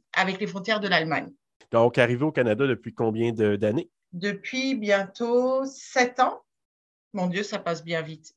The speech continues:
Speaker 1: Depuis,
Speaker 2: C'est
Speaker 1: ça fera
Speaker 2: incroyable.
Speaker 1: sept ans cet été.
Speaker 2: Donc, en deux mille quinze.
Speaker 1: Oui, deux mille quinze.
Speaker 2: On s'est rencontrés en deux mille quinze quand t'es venu initialement au Carrefour Jeunesse Emploi pour avoir des services.
Speaker 1: Ben
Speaker 2: Et
Speaker 1: oui, t'as été mon conseiller en emploi.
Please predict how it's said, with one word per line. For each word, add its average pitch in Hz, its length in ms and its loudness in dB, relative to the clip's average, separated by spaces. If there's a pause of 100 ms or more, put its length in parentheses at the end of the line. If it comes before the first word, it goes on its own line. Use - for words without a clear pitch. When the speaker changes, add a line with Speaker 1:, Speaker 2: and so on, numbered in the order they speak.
(140)
Speaker 1:
Depuis, 190 300 -6
Speaker 2:
C'est 190 80 -2
Speaker 1:
ça 185 160 -4
fera 180 200 0
Speaker 2:
incroyable. 180 240 0
Speaker 1:
sept 220 300 2
ans 190 140 -2
cet 180 260 -10
été. - 300 -12 (600)
Speaker 2:
Donc, 87 280 -10
en 101 100 2
deux 113 160 2
mille 127 240 0
quinze. 107 760 -2 (220)
Speaker 1:
Oui, 240 340 -2 (100)
deux 214 120 -4
mille 202 220 -2
quinze. - 420 -6 (640)
Speaker 2:
On 98 120 -4
s'est 117 160 4
rencontrés 127 480 6
en 123 80 8
deux 113 160 2
mille 107 220 0
quinze 110 200 0
quand 98 120 -6
t'es 98 140 -4
venu 107 540 0 (140)
initialement 113 600 4
au 113 60 2
Carrefour 107 260 -2
Jeunesse 101 320 0
Emploi 101 200 -2
pour 101 120 0
avoir 98 180 6
des 95 140 0
services. 104 680 -2 (300)
Speaker 1:
Ben 233 240 6
Speaker 2:
Et - 20 0
Speaker 1:
oui, 226 240 0
t'as 226 140 4
été 226 220 0
mon 220 140 2
conseiller 233 540 4
en 214 200 4
emploi. 196 520 2